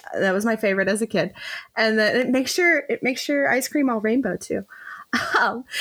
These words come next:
and now though, now that they have, now that this exists, it's my favorite. It's the, um,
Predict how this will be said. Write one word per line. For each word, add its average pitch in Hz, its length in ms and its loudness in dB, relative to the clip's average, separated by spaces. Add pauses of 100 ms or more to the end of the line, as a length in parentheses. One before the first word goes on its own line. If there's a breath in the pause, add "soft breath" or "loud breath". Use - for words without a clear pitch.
(160 loud breath)
and 247 580 2
now 247 460 4
though, 185 380 4
now 202 260 2
that 277 140 0
they 226 100 2
have, 226 360 2
now 208 300 0
that 302 100 -4
this 262 200 0
exists, 170 800 0
it's 196 180 -2
my 180 100 0
favorite. 160 480 0
It's 175 300 0
the, 175 380 2
um, 165 420 0